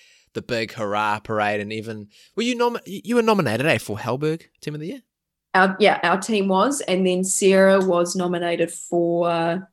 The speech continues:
Speaker 2: Sportswoman of the Year.
Speaker 1: Cool, which is awesome, awesome. I know, I think the Black Caps won it, but,
Speaker 2: Yeah.
Speaker 1: um, yeah, I just, what a, what a freaking awesome experience, eh?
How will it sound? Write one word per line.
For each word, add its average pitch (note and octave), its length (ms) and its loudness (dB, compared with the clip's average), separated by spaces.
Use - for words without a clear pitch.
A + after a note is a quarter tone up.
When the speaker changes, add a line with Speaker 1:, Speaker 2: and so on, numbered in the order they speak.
Speaker 2:
Sportswoman F#3+ 680 2
of C#3 120 -4
the D3 80 -4
Year. G#2 180 -4
Speaker 1:
Cool, G2+ 340 -6
which - 160 -6
is G3 140 0
awesome, C3+ 480 0
awesome. B2 280 -10
I G2+ 60 -8
know, C3 100 -4
I C#3 60 0
think C3+ 160 -8
the F#2+ 80 -12
Black F#2 220 -8
Caps - 240 -10
won F#2 140 -10
it, - 120 -20
but, - 240 -2
Speaker 2:
Yeah. F#3 140 -4
Speaker 1:
um, G#2 320 -4
yeah, A2 400 -2
I A#2 60 -16
just, - 300 -6
what E3+ 140 -6
a, A#2 140 -8
what A3 160 -2
a D3 80 -4
freaking B2+ 460 -6
awesome A#2 320 -6
experience, D#2+ 460 -6
eh? C#2 160 -6